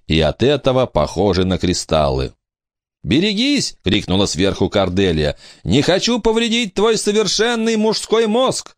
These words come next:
Уилл убрал голову за мгновение до того, как из окна второго этажа на воду свалился сломанный стул, и Уилла вновь окатило водой.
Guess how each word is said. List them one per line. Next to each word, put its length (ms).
Уилл 340
убрал 380
голову 460
за 160
мгновение 640
до 160
того, 460
как 180
из 160
окна 320
второго 580
этажа 540
на 200
воду 340
свалился 640
сломанный 540
стул, 440
и 120
Уилла 440
вновь 400
окатило 480
водой. 480